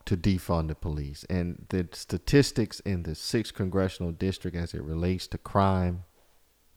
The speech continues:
crime is up throughout the district.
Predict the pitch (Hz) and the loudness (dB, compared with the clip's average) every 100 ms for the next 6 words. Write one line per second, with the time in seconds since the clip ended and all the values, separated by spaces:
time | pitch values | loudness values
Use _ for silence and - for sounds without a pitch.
0 | _ _ _ _ _ _ _ _ _ _ | _ _ _ _ _ _ _ _ _ _
1 | _ _ - - - 120 117 95 101 110 | _ _ -20 2 8 8 8 6 6 6
2 | - - 107 107 110 - 95 110 113 - | 4 0 6 8 6 4 0 2 2 0
3 | 113 - - | -2 -4 -14